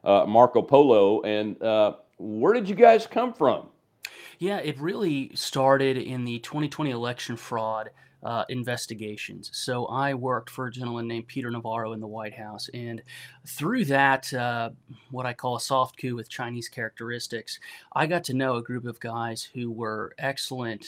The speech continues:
Speaker 2: um, open source intelligence researchers. We have, we have two P Is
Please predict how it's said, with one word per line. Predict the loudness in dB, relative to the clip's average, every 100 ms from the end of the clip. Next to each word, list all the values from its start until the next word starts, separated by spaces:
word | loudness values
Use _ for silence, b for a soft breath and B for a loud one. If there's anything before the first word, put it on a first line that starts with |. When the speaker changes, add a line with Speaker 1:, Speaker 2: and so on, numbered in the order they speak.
| -20
Speaker 2:
um, | -18 -18 -18 -20 -20 _ _ -10
open | -4 -2 -2
source | -2 -6 -6
intelligence | -8 -6 -6 -6 -10 -10
researchers. | -12 -12 -12 -16 -16 -8
We | -8
have, | -8 -10
we | -12
have | -10
two | -10 -10
P | -6 -6
Is | -4 -4 -6 -10